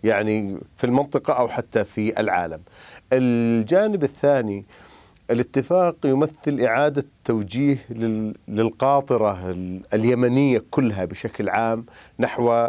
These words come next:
ما يمكن وصفه بالهدف السامي، وهو استعادة الدولة. آه، كان هناك أخطاء في أداء الشرعية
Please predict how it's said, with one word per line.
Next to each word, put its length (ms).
ما 160
يمكن 420
وصفه 380
بالهدف 480
السامي، 480
وهو 220
استعادة 560
الدولة. 420
آه، 400
كان 240
هناك 340
أخطاء 420
في 200
أداء 200
الشرعية 600